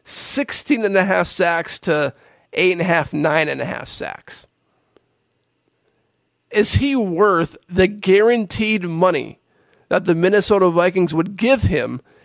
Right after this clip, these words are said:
if they re-signed him this offseason? Now, he's a very valuable player, very explosive, gets at the quarterback. I think it'd be a wise decision to bring him back for two years.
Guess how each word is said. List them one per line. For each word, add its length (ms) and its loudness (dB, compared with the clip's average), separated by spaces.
if 240 0
they 160 4
re-signed 640 0
him 240 2
this 180 2
offseason? 600 0
Now, 160 2
he's 160 2
a 60 2
very 400 2
valuable 640 2
player, 460 -4
very 500 4
explosive, 800 -2
gets 300 2
at 160 2
the 80 -2
quarterback. 540 -2
I 120 0
think 180 -2
it'd 140 2
be 100 0
a 100 4
wise 520 2
decision 480 2
to 80 0
bring 260 2
him 220 -2
back 460 -4
for 220 -2
two 260 -4
years. 540 -6